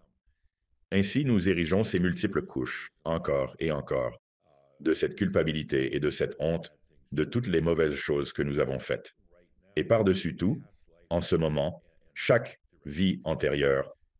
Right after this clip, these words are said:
et théoriquement chaque vie future est active en ce moment. Juste parce que vous êtes mort dans une vie antérieure, cette existence vit en ce moment même, et elle l'est également. Chaque vie antérieure traverse sa prise de conscience en ce moment même.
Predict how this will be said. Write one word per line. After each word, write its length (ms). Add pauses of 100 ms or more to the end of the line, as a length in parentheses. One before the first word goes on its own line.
(360)
et 140
théoriquement 720 (160)
chaque 520
vie 200
future 500 (380)
est 180
active 460
en 100
ce 140
moment. 320 (500)
Juste 380
parce 240
que 80
vous 200
êtes 140
mort 300
dans 100
une 180
vie 220
antérieure, 680 (600)
cette 240
existence 760 (180)
vit 360
en 120
ce 140
moment 260
même, 400 (440)
et 80
elle 180
l'est 220
également. 420
Chaque 320
vie 240
antérieure 500
traverse 420
sa 160
prise 220
de 80
conscience 540
en 80
ce 140
moment 280
même. 240